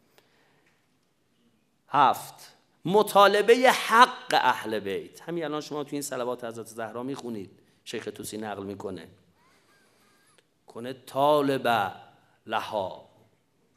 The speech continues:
مطالبهٔ حق، حق اهل بیت علیهم السلام. هشتم،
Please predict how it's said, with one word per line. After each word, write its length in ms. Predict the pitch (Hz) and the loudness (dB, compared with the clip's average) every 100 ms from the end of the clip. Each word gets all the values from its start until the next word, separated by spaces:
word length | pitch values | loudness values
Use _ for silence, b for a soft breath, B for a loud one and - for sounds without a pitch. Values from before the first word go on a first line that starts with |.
| _ _ _ _ _ _ _ _ _ 247 226 _ _ _ _ _ _ _ _ _ _ | _ _ _ _ _ _ _ _ _ _ _ _ _ _ _ _ _ _ _ _ _
مطالبهٔ 600 | 135 143 160 170 185 208 | -6 0 0 2 2 0
حق، 840 | 180 - 190 202 208 156 - - - - _ _ _ _ _ _ _ | 0 -2 0 2 2 0 -6 -18 -20 -20 _ _ _ _ _ _ _
حق 460 | - - - 151 113 - - - | -4 -4 -4 -8 -8 -10 -10 -6
اهل 240 | 113 104 | -4 -4
بیت 220 | 104 101 | -4 -4
علیهم 280 | 101 92 95 | -6 -8 -10
السلام. 460 | 92 - 90 87 - _ _ _ _ _ _ _ _ _ _ _ _ _ _ _ _ _ _ _ _ _ _ _ _ _ _ _ _ _ _ _ | -14 -14 -14 -16 -18 _ _ _ _ _ _ _ _ _ _ _ _ _ _ _ _ _ _ _ _ _ _ _ _ _ _ _ _ _ _ _
هشتم، 680 | - 151 - - 180 165 120 | 0 0 0 -2 0 2 -2